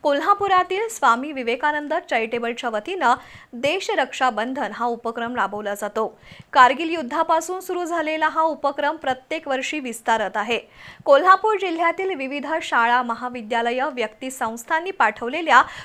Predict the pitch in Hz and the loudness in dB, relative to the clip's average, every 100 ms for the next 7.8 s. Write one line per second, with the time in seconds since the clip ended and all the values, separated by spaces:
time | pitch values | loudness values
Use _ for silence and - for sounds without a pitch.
0 | - 302 285 285 320 381 277 269 311 311 | -10 -4 2 4 4 0 -4 -4 -2 -4
1 | 254 220 302 359 330 262 254 - 208 - | 0 2 2 2 0 2 0 0 0 0
2 | - 233 247 - - - 247 254 - 320 | 2 2 0 -8 -20 -2 -2 -2 -2 0
3 | 302 277 - 285 294 302 294 320 359 226 | 0 0 -4 -8 -4 -4 -4 -6 -4 0
4 | 226 226 269 233 202 226 240 233 247 262 | 0 0 -2 -2 -2 -4 -4 -6 -6 -6
5 | 254 226 254 285 330 254 220 233 240 190 | -6 -4 -2 -2 -2 -6 -6 -8 -2 -2
6 | 196 320 294 214 220 220 214 254 254 - | -2 -8 -10 -8 -8 -6 -6 -6 -12 -12
7 | 220 208 202 202 196 208 226 | -8 -6 -6 -10 -8 -4 -2